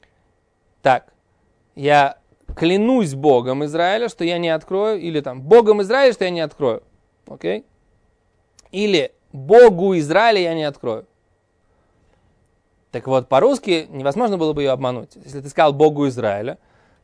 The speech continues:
то тогда что ты имеешь в виду? Что Богу ты не раскроешь, другим людям раскроешь. А если ты сказал "Богом Израиля",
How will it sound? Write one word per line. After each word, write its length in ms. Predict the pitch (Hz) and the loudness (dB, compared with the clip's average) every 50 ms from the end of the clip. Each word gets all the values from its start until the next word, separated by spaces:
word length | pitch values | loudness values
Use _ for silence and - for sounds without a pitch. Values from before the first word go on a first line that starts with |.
| _ _ - | _ _ 2
то 260 | 165 180 180 175 160 | 4 6 6 4 2
тогда 280 | - 143 135 151 160 | -2 -4 -2 0 0
что 140 | 156 175 175 | 0 -2 -2
ты 80 | 160 170 | -4 -2
имеешь 180 | 156 156 147 | -4 -4 -6
в 40 | - | -6
виду? 140 | 147 135 127 | -8 -10 -8
Что 140 | - - 123 | -8 -10 -8
Богу 200 | 127 131 135 143 | -6 -6 -6 -4
ты 80 | 156 | -6
не 100 | 160 165 | -6 -4
раскроешь, 320 | 175 190 185 - 302 269 214 | -4 -4 -2 -2 -2 0 0
другим 240 | 202 202 190 202 208 | -2 -2 -2 -2 -4
людям 160 | 196 196 190 | -2 -2 -2
раскроешь. 560 | 180 180 175 - - 139 123 - 208 _ _ _ _ _ _ _ _ _ _ _ _ _ _ _ _ _ _ | -2 -2 -2 -4 -4 -6 -6 -6 -8 _ _ _ _ _ _ _ _ _ _ _ _ _ _ _ _ _ _
А 100 | _ - | _ -8
если 140 | 135 135 139 | -8 -8 -8
ты 80 | 156 151 | -12 -14
сказал 640 | - - 156 143 139 143 160 180 185 180 165 151 139 | -8 -4 -4 -4 -2 0 4 4 6 6 6 4 2
"Богом 560 | 135 127 135 165 196 208 190 170 165 147 139 | 0 0 2 6 6 6 6 4 2 2 0
Израиля", 560 | 139 135 139 143 156 156 147 139 127 123 120 | -2 -2 2 4 6 8 8 8 6 4 -2